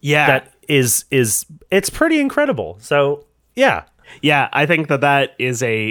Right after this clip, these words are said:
Speaker 1: is a good list.
Speaker 2: Thanks, buddy.
Speaker 1: Yeah.
Speaker 2: You're giving me some good stuff.
Speaker 1: Yep, I try to. I try to, I try to, uh, cater to you with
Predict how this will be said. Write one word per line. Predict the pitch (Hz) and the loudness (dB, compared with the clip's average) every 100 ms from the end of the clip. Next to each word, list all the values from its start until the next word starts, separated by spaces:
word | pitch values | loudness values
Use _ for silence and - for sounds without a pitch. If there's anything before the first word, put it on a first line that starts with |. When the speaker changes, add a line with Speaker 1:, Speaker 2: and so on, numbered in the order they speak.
| - | -6
Speaker 1:
is | 120 110 | -6 -8
a | 98 | -6
good | 135 139 127 | -2 -2 -2
list. | 117 104 - - - _ _ _ _ - | -4 -4 -8 -12 -14 _ _ _ _ -8
Speaker 2:
Thanks, | 147 85 - | -6 -6 -10
buddy. | 80 90 98 _ _ _ | -12 -12 -14 _ _ _
Speaker 1:
Yeah. | 117 107 _ _ _ - | -10 -10 _ _ _ -4
Speaker 2:
You're | |
giving | 139 156 | -2 0
me | 143 | -2
some | 127 117 | -4 -2
good | 127 123 | -2 -2
stuff. | 123 95 - - _ _ _ _ - | -4 -4 -8 -20 _ _ _ _ -2
Speaker 1:
Yep, | 147 - _ | -2 -2 _
I | 135 | -4
try | 135 156 165 | -2 0 0
to. | 139 110 101 - | -2 -6 -6 -10
I | 175 | -8
try | - 151 | -2 0
to, | 151 143 139 - _ _ - | 2 2 0 -4 _ _ -4
I | 135 | -4
try | - 151 | 0 0
to, | 151 147 135 127 - | 2 2 2 -2 -4
uh, | 120 117 107 107 110 _ _ _ _ _ - | -4 -2 -4 -6 -8 _ _ _ _ _ -16
cater | - 151 143 135 | -2 2 2 2
to | - 139 | 0 -2
you | 131 127 120 117 | 0 0 0 -4
with | 127 120 | -2 -4